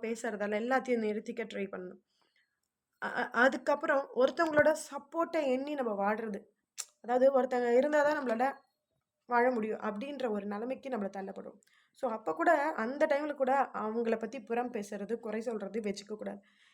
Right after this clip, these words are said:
So, இந்த நான்கு வார்னிங்கும் கடவுள் நம்மளுக்கு கொடுத்துட்டே இருப்பார். அதை நம்ம கரெக்டா, இது வரைக்கும் செஞ்ச தப்பெல்லாம் தூக்கி போடுங்க.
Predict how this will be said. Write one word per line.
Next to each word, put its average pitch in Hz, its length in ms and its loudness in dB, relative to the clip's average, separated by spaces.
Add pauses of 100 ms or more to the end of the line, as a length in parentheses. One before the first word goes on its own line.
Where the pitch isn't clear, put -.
So, 320 120 -6
இந்த 302 120 0
நான்கு 320 440 2
வார்னிங்கும் 285 560 0
கடவுள் 240 300 0
நம்மளுக்கு 214 380 -4
கொடுத்துட்டே 240 280 -4
இருப்பார். 220 340 -6 (340)
அதை 196 180 -4
நம்ம 202 180 -4
கரெக்டா, 220 500 0 (500)
இது 226 200 0
வரைக்கும் 240 260 4
செஞ்ச 277 220 -6
தப்பெல்லாம் 285 360 0
தூக்கி 302 280 -8
போடுங்க. 190 320 -6